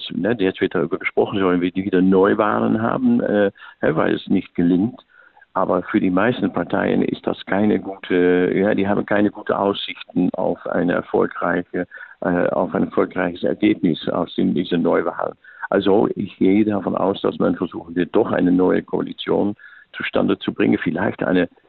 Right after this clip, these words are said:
äh, mit einer Minderheitsregierung und dann versucht, ja, ko-, zu koalieren mit verschiedenen Parteien und dann doch ein, ja, was soll man sagen, so mehrheitlich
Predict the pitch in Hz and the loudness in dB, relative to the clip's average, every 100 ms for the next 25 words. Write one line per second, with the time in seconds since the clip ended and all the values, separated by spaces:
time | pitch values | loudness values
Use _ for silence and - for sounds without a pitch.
0 | - - - 92 92 95 82 82 98 104 | -6 -4 0 0 0 0 0 4 4 4
1 | 98 98 104 - - - 95 95 92 101 | 2 2 -2 -2 -8 -4 -2 -2 0 2
2 | 101 113 110 110 - - - 117 101 90 | 2 2 0 -4 -12 -20 -4 -2 2 2
3 | 82 92 95 120 113 - - - 95 87 | 2 -2 0 0 0 -2 -6 -2 0 -2
4 | - 107 95 - - - 98 87 98 107 | 0 0 0 -4 -2 2 2 4 4 4
5 | 95 87 87 - - 101 90 87 80 - | 4 2 0 -4 -2 0 2 2 2 -2
6 | - 92 92 85 76 - - - - 98 | -4 -2 0 0 -2 -6 -20 -20 -4 -2
7 | 82 92 90 95 90 - - 85 82 - | 2 2 4 2 0 -2 -4 -2 -2 -4
8 | - 95 92 85 87 - 87 85 85 82 | -2 -2 -2 -2 -4 -4 -4 -2 -2 -4
9 | - - - 87 90 98 98 90 85 - | -4 -8 -4 0 2 2 2 -2 -4 -6
10 | 85 | -16